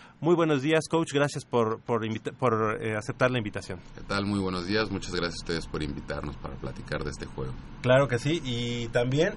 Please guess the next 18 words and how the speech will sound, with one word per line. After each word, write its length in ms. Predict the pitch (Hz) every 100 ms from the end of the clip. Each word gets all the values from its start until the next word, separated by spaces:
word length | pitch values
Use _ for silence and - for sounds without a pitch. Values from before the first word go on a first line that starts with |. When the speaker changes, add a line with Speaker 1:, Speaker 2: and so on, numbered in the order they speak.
| -
Speaker 1:
el 100 | 127
capitán 500 | 120 123 117 147 147
dos 200 | 120 135
mil 220 | 143 143
dieciséis 680 | 135 - 107 139 139 135 - - - -
del 120 | 123 127
equipo 280 | 151 151
de 60 | 151
los 140 | 143
Pumas, 360 | - 175 190 185 -
Herminio 560 | 143 139 156 180 170 156
Rojas, 420 | 135 175 170 190 190 -
estudiante 520 | 127 135 147 160 156
de 60 | 143
la 100 | 120
Facultad 280 | 123 120
de 80 | 156
Medicina, 500 | 139 117 156 139 113